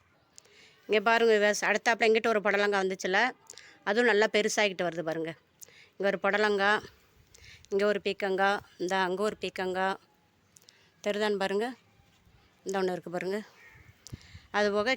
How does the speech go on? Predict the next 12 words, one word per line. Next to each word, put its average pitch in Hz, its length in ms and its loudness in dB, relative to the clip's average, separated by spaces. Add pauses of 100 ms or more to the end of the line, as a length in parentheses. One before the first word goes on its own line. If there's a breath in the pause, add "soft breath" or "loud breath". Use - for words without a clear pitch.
(100)
கீழே 277 280 2
ஒரு 190 160 -4
பீக்கங்காய் 165 360 -4
ஒண்ணு 151 200 -8
கிடக்குது. 156 340 -8 (1120 soft breath)
இந்த 185 180 0
இருக்கு 175 180 -8
பாருங்க, 185 220 -6 (3000 soft breath)
எவ்வளோ 190 240 -4
சிறப்பா 202 320 -4
இருக்குன்னு 170 280 -6
பாருங்க. 170 240 -10